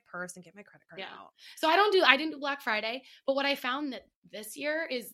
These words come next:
Speaker 2: they're just, it's basically like Cyber Week. Like, they're
Speaker 1: Yeah.
Speaker 2: just really milking it. So I did do a lot of online shopping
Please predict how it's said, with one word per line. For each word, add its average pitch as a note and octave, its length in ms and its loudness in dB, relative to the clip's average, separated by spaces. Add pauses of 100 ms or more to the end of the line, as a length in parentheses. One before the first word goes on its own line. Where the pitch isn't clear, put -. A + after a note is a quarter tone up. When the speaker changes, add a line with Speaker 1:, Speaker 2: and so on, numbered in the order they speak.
Speaker 2:
they're G#3+ 200 -6
just, B3+ 220 -8
it's - 140 -20
basically A3 340 -6
like C4 200 -6
Cyber G#3+ 340 -12
Week. F3 260 -20 (280)
Like, A3 120 -2
they're G#3 100 2
Speaker 1:
Yeah. F3+ 60 2
Speaker 2:
just G3 180 -4
really A3+ 180 -6
milking F#3 320 -12
it. D4+ 160 -8 (300)
So C#4+ 160 0
I C4+ 140 2
did E4 180 -6
do D#4+ 140 -2
a C#4+ 40 0
lot A3 220 0
of G#3 60 -4
online F#3+ 420 -8
shopping E3+ 680 -14